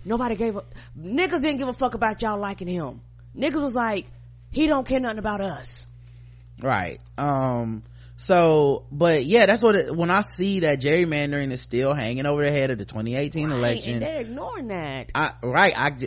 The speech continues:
Speaker 2: I can't help but think, well, how short-lived will these victories be?
Speaker 1: Very short-lived, because the next time, next two to four years, whenever it come around again,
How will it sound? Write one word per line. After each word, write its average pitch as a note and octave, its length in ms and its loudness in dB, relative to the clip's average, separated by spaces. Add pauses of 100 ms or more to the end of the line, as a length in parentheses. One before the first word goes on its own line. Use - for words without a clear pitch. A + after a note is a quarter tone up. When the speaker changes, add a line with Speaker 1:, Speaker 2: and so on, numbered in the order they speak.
Speaker 2:
I B2 160 -2
can't D3 360 -2
help E3+ 240 0
but D3 180 0
think, C#3 360 -4 (260)
well, C3 200 -2
how D#3 260 4
short-lived D3 520 0
will C#3 80 -2
these C3 160 -6
victories A#2+ 460 -4
be? A2 340 -6 (720)
Speaker 1:
Very F#3+ 380 0
short-lived, F3 840 0
because D3+ 540 -2
the C#3+ 80 -8
next D3+ 300 -6
time, F#3+ 280 -4
next F3+ 260 -4
two G#3 200 -2
to G3 80 -6
four G3 240 -4
years, G#3 380 -4
whenever E3+ 300 0
it F3 80 -8
come F#3+ 200 -10
around F3+ 300 -6
again, F3 600 -4